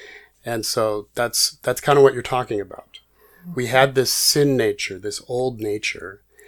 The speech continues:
and because of the cross, we can be healed of that old nature, that corrupt old self, the one that was just pure selfishness.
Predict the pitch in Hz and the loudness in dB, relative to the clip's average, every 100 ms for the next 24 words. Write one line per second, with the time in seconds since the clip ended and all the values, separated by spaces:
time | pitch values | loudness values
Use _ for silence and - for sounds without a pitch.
0 | - _ 110 104 104 110 - - 147 147 | -20 _ -2 -2 -2 -8 -6 0 0 0
1 | 143 120 - - 127 101 90 110 - - | -4 -6 -8 -4 -4 -2 -6 -8 -8 -10
2 | - _ _ _ - 123 - 131 117 110 | -14 _ _ _ -14 -4 2 2 0 -6
3 | - - 214 165 107 104 101 98 101 98 | -10 -4 2 2 2 -2 -2 -4 -4 -6
4 | 101 98 - 90 104 - - 120 117 113 | -6 -6 -8 -10 -12 -12 -8 -2 -2 -2
5 | - - 127 127 120 110 - 101 82 - | -10 -14 -8 -6 -6 -6 -6 -6 -8 -14
6 | - _ - - - 110 117 113 110 104 | -18 _ -20 -20 -4 0 2 2 0 -4
7 | - - - 131 - - - _ - _ | -6 -6 -2 0 -2 -6 -16 _ -20 _
8 | _ - - 175 151 - 127 - 95 - | _ -6 6 6 8 6 4 2 -4 -8
9 | - - - - - | -8 -12 -10 -10 -12